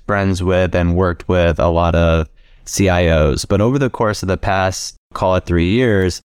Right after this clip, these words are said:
I've gotten to be friends with more and more C I Os, C M Os,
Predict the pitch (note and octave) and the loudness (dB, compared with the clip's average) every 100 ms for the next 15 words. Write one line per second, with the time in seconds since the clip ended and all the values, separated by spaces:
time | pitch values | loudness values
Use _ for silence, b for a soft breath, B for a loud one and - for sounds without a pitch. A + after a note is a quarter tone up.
0 | _ _ _ - G#2 A2 A#2 A2 G#2 G2+ | _ _ _ -6 -2 0 0 -2 -4 -2
1 | F#2 D2+ F#2+ F2+ F2 - A2 F#2+ E2+ B2+ | 0 2 2 2 -2 -4 -2 -2 -2 0
2 | D3+ A#2 - F#2+ G2+ G#2+ G2 F#2 F#2 F#2 | 0 0 0 0 2 2 2 2 2 2
3 | F2 - - F#2+ F2+ F2+ F2+ F2 E2+ - | -2 -2 0 0 2 2 2 0 -2 0
4 | F#2+ F2+ F2 F2 F2 F2 F2 F2 - | 0 2 2 2 2 0 0 0 -4